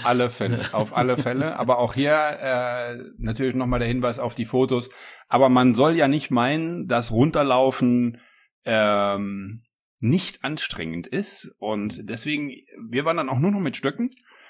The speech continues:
Speaker 1: weil da gehen doch einige Tonnen bei so einem Abstieg auf die Knie, äh, und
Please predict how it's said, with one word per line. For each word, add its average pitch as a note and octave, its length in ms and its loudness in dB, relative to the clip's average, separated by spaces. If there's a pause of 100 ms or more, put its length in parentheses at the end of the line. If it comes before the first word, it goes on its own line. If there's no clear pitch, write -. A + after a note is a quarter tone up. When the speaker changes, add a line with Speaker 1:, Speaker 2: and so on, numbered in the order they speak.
(140)
Speaker 1:
weil A#2 140 -2
da A#2+ 100 0
gehen C#3 260 -2
doch E3+ 180 -2
einige D3+ 760 -6
Tonnen G3+ 580 2
bei A2+ 160 -2
so B2 100 0
einem B2 220 2
Abstieg - 440 -8
auf C3+ 180 -6
die B2 140 -10
Knie, D#3 360 -2 (280)
äh, C3+ 480 -6
und B2+ 520 -2